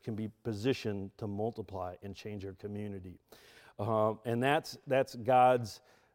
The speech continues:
uh, purpose. Now, I am available as pastor, okay? Um, you may not see me on a Sunday because I may be in Vandalia or maybe ministering in another church somewhere else,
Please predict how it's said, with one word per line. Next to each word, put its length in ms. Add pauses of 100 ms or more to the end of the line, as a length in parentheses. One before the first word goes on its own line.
(120)
uh, 140
purpose. 520
Now, 180
I 200 (100)
am 220
available 720
as 260
pastor, 680 (500)
okay? 300 (540)
Um, 240 (100)
you 140
may 120
not 220
see 260
me 140
on 120
a 40
Sunday 560 (640)
because 220
I 80
may 160
be 140
in 120
Vandalia 680 (100)
or 140
maybe 260
ministering 460
in 80
another 280
church 240
somewhere 280
else, 360